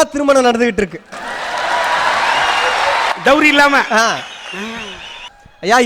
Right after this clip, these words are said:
Speaker 1: இதே இலவச திருமணத்தை ஒரு அமைச்சரோ ஒரு அரசியல்வாதியோ பண்ணி வச்சாருன்னு நினைச்சீங்க, அவர் படத்தை போட்டு பேப்பர்ல பாராட்டு விழா படுத்துட்டீங்க.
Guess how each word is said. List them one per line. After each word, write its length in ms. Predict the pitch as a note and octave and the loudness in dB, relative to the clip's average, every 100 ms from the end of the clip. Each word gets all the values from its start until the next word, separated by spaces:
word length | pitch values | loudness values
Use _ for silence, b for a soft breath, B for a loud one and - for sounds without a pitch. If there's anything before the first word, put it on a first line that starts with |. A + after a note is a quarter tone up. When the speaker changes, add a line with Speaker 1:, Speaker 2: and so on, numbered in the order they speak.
| A3+ | 6
Speaker 1:
இதே 140 | C#4 C#4+ | 6 6
இலவச 320 | B3 D4 C4+ C4+ | 6 4 4 -2
திருமணத்தை 480 | B3 B3 A3 F#3 G3+ B3+ B3+ - - _ _ _ _ | 0 2 0 2 4 4 2 -2 -20 _ _ _ _
ஒரு 120 | F#3+ G3+ F#3 | 2 4 4
அமைச்சரோ 540 | A#3+ - C#4 G#3+ G3+ A#3 B3 - - _ G#3+ | 4 2 4 4 6 6 2 -4 -20 _ 2
ஒரு 100 | G#3+ F#3+ | 4 4
அரசியல்வாதியோ 920 | A#3+ E4+ C#4 C4+ A3 G3+ F#3 F3+ A3 A#3+ A3+ - _ _ | 2 -2 0 2 4 2 4 4 6 4 0 -20 _ _
பண்ணி 160 | G#3 C4 | 0 2
வச்சாருன்னு 340 | B3+ B3 A#3 A3+ | 2 2 2 0
நினைச்சீங்க, 320 | G3 G3+ F3 B2+ - _ _ E3 | -2 -2 -2 -4 -10 _ _ 0
அவர் 240 | G3 - | 0 2
படத்தை 300 | F#3+ A3+ C4 G3 | -2 0 -2 0
போட்டு 280 | G3 D3+ F#3+ A3+ - _ _ | -4 -2 -2 -2 -4 _ _
பேப்பர்ல 400 | G#3 A3 A3 G#3 G#3+ | -4 0 0 0 0
பாராட்டு 340 | F3 G3+ G3 F#3 | 2 2 0 -2
விழா 140 | D#3+ | -4
படுத்துட்டீங்க. 420 | D3+ C#3 C#3+ C3+ | -6 -10 -14 -14